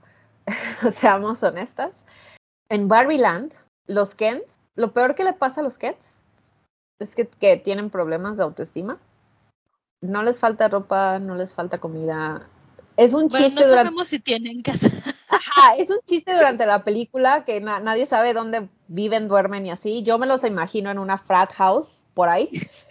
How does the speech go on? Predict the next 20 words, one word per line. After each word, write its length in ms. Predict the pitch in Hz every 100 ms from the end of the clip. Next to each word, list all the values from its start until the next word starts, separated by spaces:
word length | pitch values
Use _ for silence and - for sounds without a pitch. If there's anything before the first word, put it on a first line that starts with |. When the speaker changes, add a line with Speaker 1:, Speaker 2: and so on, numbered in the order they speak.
| _
Speaker 1:
Seguro 580 | _ 269 254 294 349 370
viven, 340 | 302 294 302
acampan 440 | 294 - 208 196 214
en 100 | 185
la 160 | 151 -
playa. 400 | 180 185 202 294 - - -
<laughs> 520 | 339 - 302 269 _ -
No 120 | 262
sé. 460 | - - 190 143 - _ _ _ _
Nadie 300 | 220 262 381
los 200 | 415 359
explota. 840 | 214 - _ 214 233 - 127 208 - _ _ _
Nadie 340 | 202 202 220 262
los 220 | 262 226
violenta, 720 | 202 170 175 208 220 220 226
ni 160 | 208 185
física, 560 | - 196 208 202 190
emocional, 540 | 185 180 175 175 170 170
ni 80 | 185
psicológicamente. 1300 | 180 - - - - 165 170 190 190 190 190 196 202